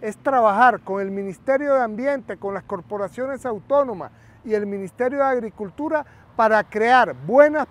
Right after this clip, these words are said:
prácticas agropecuarias donde el ica va a ser fundamental.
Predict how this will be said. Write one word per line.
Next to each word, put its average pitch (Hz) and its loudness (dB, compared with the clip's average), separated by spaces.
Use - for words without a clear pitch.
prácticas 285 -4
agropecuarias 254 -4
donde 208 2
el 208 -2
ica 277 -2
va 220 4
a 214 0
ser 233 -2
fundamental. 185 -4